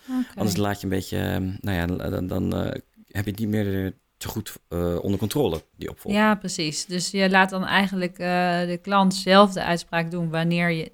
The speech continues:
Speaker 1: wanneer hij een soort van toestemming geven van, "Nou, dan mag je weer contact met me opnemen." En dan heb je ook gewoon een haakje. Maar dan niet op zo'n, "Hallo, meneer, meneer de L, heeft u de offerte dan nu wel doorgenomen?" Maar gewoon een beetje op een luchtige manier.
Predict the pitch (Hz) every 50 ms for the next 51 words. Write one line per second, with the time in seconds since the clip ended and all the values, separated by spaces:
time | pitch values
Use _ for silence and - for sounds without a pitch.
0 | - - 165 160 165 165 165 170 170 170 160 - 160 165 - 175 180 170 - 180
1 | 170 - 208 190 - - 160 160 165 165 - - 160 160 156 165 160 - - 165
2 | 170 170 151 147 151 156 165 175 180 170 165 160 - - 160 151 156 151 147 -
3 | 165 156 - 165 175 - 185 180 185 190 175 185 180 185 180 175 180 180 202 254
4 | 302 - - - _ _ _ _ _ _ _ - 180 180 175 185 180 - - -
5 | 165 - - 170 170 170 165 165 165 156 165 151 151 135 143 - - - 156 160
6 | 175 - _ _ - 170 170 170 160 160 170 175 185 190 - - - - - 165
7 | 165 160 165 170 160 160 160 160 156 147 143 143 143 143 143 147 147 147 147 143
8 | 143 143 143 151 160 175 156 - _ _ _ - - - - - - - - -
9 | - - - - 180 175 165 156 - - 156 147 147 135 156 151 151 - - 165
10 | 160 165 135 156 - - - 165 160 156 139 147 156 151 151 156 160 156 160 156
11 | 156 151 156 160 - - 165 156 151 147 143 147 143 139 139 147 147 143 147 -
12 | - 156 156 160 156 151 165 170 165 165 165 160 160 170 - - - - 175 160
13 | 151 139 135 - 190 196